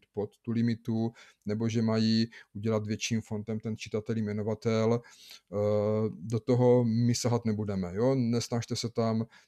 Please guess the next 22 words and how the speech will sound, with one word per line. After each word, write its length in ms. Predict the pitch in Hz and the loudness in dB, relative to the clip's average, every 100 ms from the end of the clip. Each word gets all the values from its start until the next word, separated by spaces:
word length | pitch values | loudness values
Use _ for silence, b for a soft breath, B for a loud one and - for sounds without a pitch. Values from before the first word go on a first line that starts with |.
| _ | _
dělat 400 | - 110 113 110 | -14 -4 0 0
žádnou, 760 | 110 117 107 110 110 113 110 - | 0 2 2 2 2 0 0 -4
eh, 560 | 107 107 104 104 104 104 - - _ _ | -4 -2 -2 -2 -2 -4 -8 -18 _ _
lidovou 400 | 113 113 113 113 | -8 -4 -2 -2
tvořivost. 840 | 110 104 101 110 117 113 117 - - | -2 -4 -4 2 4 4 2 -4 -10
Tohle 240 | 104 113 113 | -6 -4 -2
to 80 | 117 | -4
bude 180 | 107 107 | -2 -2
prostě 360 | 107 107 - 107 | -4 -10 -8 -8
pro 200 | 107 104 | -6 -6
mě 240 | 107 107 | -4 -4
ta, 320 | - 101 92 - b b b b _ | -6 -6 -6 -10 b b b b _
eh, 640 | 87 95 98 95 92 92 92 | -10 -8 -6 -8 -8 -10 -10
definice 720 | - - 110 107 - 90 - - | -10 -4 -2 -2 -4 -6 -8 -8
limity 640 | 110 117 117 - 117 117 - | 0 0 0 2 4 4 2
a 320 | 101 101 101 104 _ _ | -2 0 -2 -4 _ _
tu 380 | 107 101 98 101 _ _ _ b b b _ | -6 -4 -4 -8 _ _ _ b b b _
sem 240 | - - 104 | -12 -4 -4
napíšu 840 | 107 120 113 - 120 117 113 113 - | -2 0 0 0 0 2 2 0 -2
a 320 | 90 95 98 | -4 -2 -2
když 240 | 98 95 - | -4 -8 -8
tam 220 | 92 92 | -6 -6